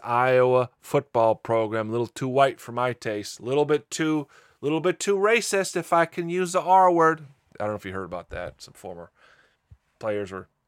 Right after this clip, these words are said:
saying shit like that. That's not good. That's not a good look for anybody i-, involved in Iowa athletics.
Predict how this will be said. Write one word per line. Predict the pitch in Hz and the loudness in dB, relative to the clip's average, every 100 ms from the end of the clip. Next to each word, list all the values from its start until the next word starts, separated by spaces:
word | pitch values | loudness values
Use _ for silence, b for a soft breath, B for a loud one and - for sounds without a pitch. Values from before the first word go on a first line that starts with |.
| _ _ _ _ _ - - | _ _ _ _ _ -20 -20
saying | - 120 107 | -10 -10 -8
shit | 120 | -8
like | 113 | -4
that. | 131 | 2
That's | 139 - | 2 0
not | 98 - | -8 -12
good. | 76 - _ | -18 -20 _
That's | 98 95 | -12 -10
not | 98 | -10
a | 85 | -14
good | - 78 | -16 -18
look | 78 - _ _ | -20 -20 _ _
for | _ 85 | _ -18
anybody | 87 78 - - _ - | -18 -18 -20 -20 _ -20
i-, | 87 - | -20 -18
involved | 98 101 95 87 | -10 -8 -8 -10
in | - | -14
Iowa | 104 95 90 | -10 -8 -10
athletics. | 90 90 90 90 80 - - | -12 -14 -14 -14 -16 -20 -20